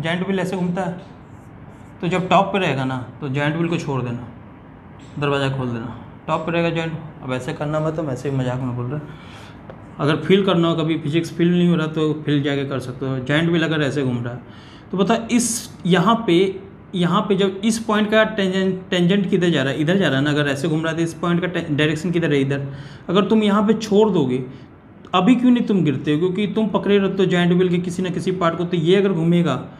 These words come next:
तो तुम्हारा हाथ भी घूमेगा, तुम्हारा, अ, तो तुम जिस, जिस चीज़ को पकड़े हुए हो वो भी घूमेगा, और जो चीज़ को तुम पकड़े हुए हो वो तुम्हारे हाथ को घुमाएगा, तो तुम इसके साथ घूम रहे हो क्योंकि force लग रहा है। अगर तुम ना पकड़े रहो, ये दरवाज़ा खोल दो,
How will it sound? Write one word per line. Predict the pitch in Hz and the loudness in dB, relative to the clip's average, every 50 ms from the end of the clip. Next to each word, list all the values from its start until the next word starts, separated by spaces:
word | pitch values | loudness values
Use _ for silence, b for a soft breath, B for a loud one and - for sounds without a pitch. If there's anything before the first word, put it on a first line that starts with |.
| B B B | B B B
तो | - - | -10 -6
तुम्हारा | - 180 175 175 190 | -2 0 2 2 2
हाथ | 151 156 156 165 - | 2 2 2 0 2
भी | 180 190 196 | 0 0 0
घूमेगा, | 175 175 175 175 175 175 | 2 2 4 4 2 2
तुम्हारा, | 175 175 175 170 165 - | 0 0 0 0 0 -2
अ, | - 180 175 170 170 170 170 - - - - | -2 -2 -2 -2 -2 -4 -8 -10 -10 -6 -2
तो | 185 165 160 165 165 160 - | 0 0 0 0 -4 -4 -4
तुम | 190 180 170 151 | 0 0 2 2
जिस, | 175 170 - - 175 - - | 2 0 -2 -4 -8 -8 -6
जिस | 175 143 135 151 175 175 - | -6 -6 -4 -4 -4 -6 -4
चीज़ | - 190 170 175 | -4 -6 -4 -4
को | 202 - | -4 -2
पकड़े | - 165 156 180 180 202 | -2 -2 -2 2 4 4
हुए | 202 202 165 156 | 4 4 4 2
हो | 147 147 156 165 - - B B B B B B B - - | 0 -2 -2 -4 -8 -12 B B B B B B B -8 2
वो | 170 185 202 | 4 6 6
भी | 196 214 | 6 4
घूमेगा, | 190 185 190 185 185 180 175 185 | 0 0 -2 -2 -2 0 0 0
और | 180 165 160 | 0 0 -4
जो | 143 135 165 170 175 | -4 -2 -2 -2 -2
चीज़ | 175 - 175 - | -4 -6 -8 -6
को | - 190 | -6 -4
तुम | - 202 196 | -2 -4 -2
पकड़े | - 196 175 - 190 185 196 | 0 0 0 0 2 2 4
हुए | 196 180 | 4 4
हो | 170 160 | 2 2
वो | 160 165 | 0 0
तुम्हारे | 165 175 180 180 180 170 | -2 -2 -2 -2 0 0
हाथ | 156 165 180 | 0 0 0
को | 175 - 175 | 0 -2 -2
घुमाएगा, | 170 160 160 156 156 165 160 151 | 0 2 2 2 2 0 0 -2
तो | 156 | -2
तुम | 175 175 170 | -2 -2 -2
इसके | 170 - 170 | -2 -2 -4
साथ | 170 - - 185 170 147 | -2 0 -2 -2 0 0
घूम | 135 135 135 131 120 | 0 0 2 2 0
रहे | 120 117 | -2 -4
हो | - - - - - | -6 -10 -14 -8 -4
क्योंकि | 175 165 185 180 180 | 0 2 2 2 4
force | 175 165 156 160 - | 2 2 2 2 0
लग | 143 131 131 | 0 0 0
रहा | 127 135 | -2 -4
है। | 135 B B B B B B B - | -6 B B B B B B B 2
अगर | 180 180 226 208 | 4 4 4 4
तुम | 226 233 220 | 6 4 4
ना | 202 202 220 214 | 6 4 2 2
पकड़े | - 202 180 190 185 180 | 0 0 2 2 2 4
रहो, | 165 160 160 170 170 160 - - - - - 165 | 4 4 2 2 2 0 -2 -8 -12 -12 -4 -2
ये | 156 165 | -2 0
दरवाज़ा | 160 165 160 160 160 175 190 | 2 2 2 2 2 2 2
खोल | 190 190 185 175 165 | 2 2 2 2 4
दो, | 151 143 135 | 4 0 -2